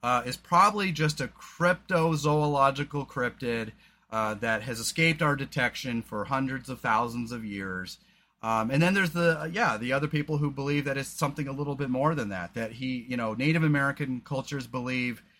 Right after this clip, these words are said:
uh, it to be, uh, you know, like a, a mystical, helpful healer, uh, or, or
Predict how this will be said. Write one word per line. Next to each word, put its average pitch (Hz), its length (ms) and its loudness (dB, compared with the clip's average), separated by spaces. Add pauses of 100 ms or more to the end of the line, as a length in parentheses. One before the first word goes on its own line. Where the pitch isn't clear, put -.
(320)
uh, 107 260 -4
it 135 260 -4
to 139 100 -6
be, 127 520 -2 (340)
uh, 117 420 0
you 147 160 -6
know, 123 120 -2
like 131 260 0
a, 135 280 0
a 120 160 -2
mystical, 156 640 0
helpful 156 680 2 (100)
healer, 175 640 2 (520)
uh, 120 340 -2
or, 127 380 2
or 120 460 -4